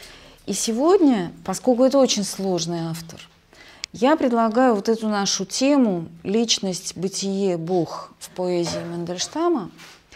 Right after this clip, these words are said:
а, попробовать вот как-то по-, порассматривать, подумать о ней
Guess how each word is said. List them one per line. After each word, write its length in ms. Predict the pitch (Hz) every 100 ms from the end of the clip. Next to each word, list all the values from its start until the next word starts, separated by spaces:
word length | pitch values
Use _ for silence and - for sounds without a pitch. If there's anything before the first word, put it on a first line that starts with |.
| - - - - - _ -
а, 200 | 180 175
попробовать 1160 | - 196 226 277 311 277 262 240 226 - - - -
вот 320 | 190 - -
как-то 880 | 196 185 - 180 175 170 175 - 60 -
по-, 180 | - 175
порассматривать, 1300 | 175 180 175 165 - 226 294 294 254 233 226 - - _
подумать 540 | 180 170 233 277 247
о 100 | 220
ней 280 | 208 196 180